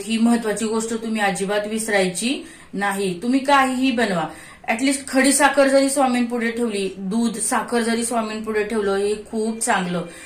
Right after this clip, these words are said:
सर्वात प्रिय स्वामींना. जे तुम्ही बनवता ते तुम्ही काय, साखर ठेवा. तुमच्याकडे जर काही नसेल एखाद्या दिवशी ठेवण्यासाठी, तर तुम्ही साखर म्हणून नैवेद्य ठेवू शकता, पण रोज स्वामींना नैवेद्य ठेवला पाहिजेत.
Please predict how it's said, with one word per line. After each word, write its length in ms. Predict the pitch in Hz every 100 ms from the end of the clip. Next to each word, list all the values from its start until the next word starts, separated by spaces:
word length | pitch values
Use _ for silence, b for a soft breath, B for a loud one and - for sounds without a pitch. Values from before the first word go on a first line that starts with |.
| B - -
सर्वात 320 | 240 220 240
प्रिय 400 | 254 254 240 214
स्वामींना. 520 | 208 214 190 180 170
जे 260 | 165 185 247
तुम्ही 200 | 277 269
बनवता 460 | 262 262 247 233 202
ते 240 | 208 214
तुम्ही 220 | 220 220 220
काय, 220 | 220 196
साखर 520 | - 233 226 240 262
ठेवा. 340 | 262 226 175 - B B -
तुमच्याकडे 400 | 220 226 226 226
जर 120 | 240
काही 300 | 240 226 226
नसेल 320 | 233 226 240
एखाद्या 360 | 214 208 208 208
दिवशी 180 | 214 226
ठेवण्यासाठी, 520 | 233 214 214 214 214
तर 80 | 220
तुम्ही 320 | 226 226 262 262 B -
साखर 360 | - 220 -
म्हणून 320 | 226 226 226 226
नैवेद्य 580 | 220 208 196 196 262 359 -
ठेवू 200 | 220 202
शकता, 360 | 202 190 - 185
पण 360 | - 254 311 359 B B B
रोज 440 | 196 220 240 262 269
स्वामींना 480 | 254 214 214 214
नैवेद्य 560 | 220 226 208 208 185 233
ठेवला 400 | 233 226 185 185
पाहिजेत. 400 | 202 - 214 190